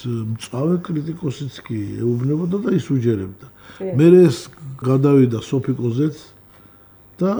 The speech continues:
Speaker 1: ეს, აი, ორი ქალბატონი იყო კოტეს ნამდვილი მეგობარი.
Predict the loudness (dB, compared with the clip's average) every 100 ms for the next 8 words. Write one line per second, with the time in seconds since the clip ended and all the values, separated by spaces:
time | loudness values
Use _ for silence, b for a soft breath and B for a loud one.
0 | -8 -4 -4 -4 -10 -16 -8 0 0 2
1 | 2 2 2 -4 _ -8 -4 -2 -2 -2
2 | -4 -6 -12 -18 _ B B B B B
3 | _ -8 -4 -4 -2 -6 -10 _ _ _
4 | _ _ -12 -12 -8 -8 -8 -14 -20 -20
5 | -12 -8 -4 -4 -4 -6 -8 -14 -18 -20